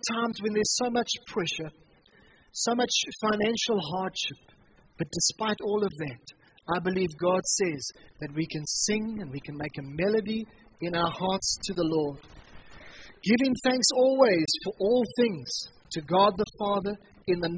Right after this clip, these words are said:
name of our Lord Jesus Christ. In this time when the economy is tough, you can either focus on things that you don't have and the challenges, or you can still choose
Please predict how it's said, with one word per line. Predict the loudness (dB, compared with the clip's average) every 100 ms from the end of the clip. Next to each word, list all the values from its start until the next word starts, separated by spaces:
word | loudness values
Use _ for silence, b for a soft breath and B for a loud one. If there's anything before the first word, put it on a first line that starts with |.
| 2
name | 2 0
of | 0
our | 0 0
Lord | 0 -2 -2
Jesus | -4 -4 -2 -4 -6
Christ. | -10 -12 -12 -16 -18 B B B B -2
In | 2
this | 4 4 2
time | 0 0 2 2
when | 0 0
the | 0
economy | 0 0 2 2
is | 2 0 0
tough, | -2 -4 -10 -20 B B B
you | -6 -4
can | 0
either | 2 4 4 4
focus | 4 4 0 -2 -4 B B
on | -4 -4 0
things | 0 2
that | 0 -2
you | 0
don't | 2 4
have | 4 2 2 2 0
and | -4
the | -4 -2
challenges, | 2 2 0 -6 -10 -12 B B B B
or | 8 8
you | 8
can | 2 0
still | -2 0 4 4 2 -6 -8
choose | -2 0 0 0 -4